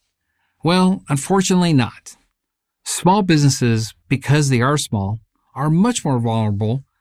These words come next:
than larger businesses to bad government policies. Consider this. Which business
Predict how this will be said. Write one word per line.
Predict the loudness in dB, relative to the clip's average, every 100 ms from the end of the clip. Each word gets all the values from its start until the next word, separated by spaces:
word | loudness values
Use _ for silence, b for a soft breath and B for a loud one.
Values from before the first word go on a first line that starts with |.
| _
than | -2 0
larger | 0 -2 -2
businesses | -2 -2 -2 -4 -4 -6 -6 _ -20
to | -6
bad | -2 -2 -2
government | -2 -2 -2 -2
policies. | -4 -4 -4 -6 -10 -14 -20 _ _ _ _ _ _
Consider | 0 2 4 4
this. | 0 -4 -12 -20 _ _ _ _ _ _ 2
Which | 2 2 0
business | 0 2 0 -2